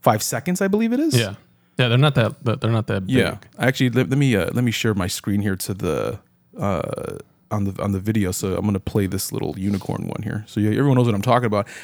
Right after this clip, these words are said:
Speaker 1: That does look, here, let me bring this down so you can actually see it. Yeah, that does look, uh, the, the, the unicorn one kind of looks like an oil, like a moving oil painting,
Speaker 2: Mm-hmm.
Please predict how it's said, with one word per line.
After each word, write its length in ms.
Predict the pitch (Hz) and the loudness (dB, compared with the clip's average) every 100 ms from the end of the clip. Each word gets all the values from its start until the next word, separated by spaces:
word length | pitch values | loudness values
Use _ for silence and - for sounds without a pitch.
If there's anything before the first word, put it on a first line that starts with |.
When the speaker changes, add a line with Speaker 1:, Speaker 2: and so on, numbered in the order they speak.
| - - | -8 0
Speaker 1:
That 180 | 277 330 | 2 4
does 240 | 330 262 | 2 2
look, 240 | 277 262 | 0 -2
here, 160 | - 127 | 0 0
let 100 | 131 | 0
me 60 | 139 | -2
bring 220 | 120 110 | -2 -4
this 120 | 92 | -4
down 180 | 98 98 | -6 -6
so 60 | 104 | -6
you 40 | |
can 100 | 101 | -6
actually 160 | 95 98 | -4 -2
see 120 | 117 | -2
it. 100 | - - - - | -4 -8 -20 0
Yeah, 160 | 214 160 | 4 4
that 160 | 180 | 4
does 220 | 180 185 156 | 4 4 4
look, 360 | 165 143 - - _ - | 2 0 -8 -20 _ 2
uh, 640 | 135 139 139 135 135 123 131 | 6 8 8 6 6 4 2
the, 160 | 131 | 2
the, 140 | 131 120 | 2 2
the 120 | 135 | 4
unicorn 480 | 165 294 - 156 127 | 6 4 4 4 6
one 440 | 117 101 98 101 - _ _ _ | 4 2 2 0 -4 _ _ _
kind 320 | - 147 175 156 | -4 0 4 2
of 180 | 120 120 | 2 4
looks 640 | 117 104 - - - - - | 4 2 -4 -8 -10 -12 0
like 180 | 123 120 | 2 2
an 100 | 110 | 2
oil, 160 | 117 120 | 2 4
like 140 | 113 | 4
a 60 | 113 | 2
moving 420 | 113 120 113 113 - | 4 4 4 0 2
oil 240 | 107 117 | 0 0
painting, 420 | 139 147 160 180 - | 2 2 2 0 2
Speaker 2:
Mm-hmm. 320 | 127 120 113 | 4 6 6